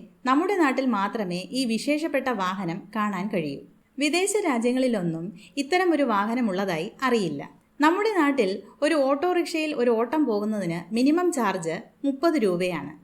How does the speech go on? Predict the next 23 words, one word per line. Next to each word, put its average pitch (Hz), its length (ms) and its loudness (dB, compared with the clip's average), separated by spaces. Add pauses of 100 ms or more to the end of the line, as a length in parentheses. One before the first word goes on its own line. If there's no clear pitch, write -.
(240)
ഈ 359 140 4
മുപ്പത് 349 380 2
രൂപ 262 260 2
കൊടുത്താൽ 190 460 -2 (300)
നമുക്ക് 262 420 0 (320)
ഒന്നര 349 360 4
കിലോമീറ്റർ 247 520 0
വരെ 196 280 -2
യാത്ര 196 360 -2
ചെയ്യാം 190 440 -4
എന്നാണ് 202 420 -2 (360)
മോട്ടോർ 294 440 0
വാഹന 220 320 0
വകുപ്പ് 175 440 -2
പറയുന്നത്. 170 540 -2 (300)
എന്നുവെച്ചാൽ 262 600 0 (260)
ഒന്നര 311 320 4
കിലോമീറ്ററിനാണ് 233 840 0 (180)
മുപ്പത് 277 340 -2
രൂപ 202 260 0 (180)
നൽകേണ്ടത്. 208 560 -4 (360)
അത് 320 160 6
കഴിഞ്ഞുള്ള 302 500 2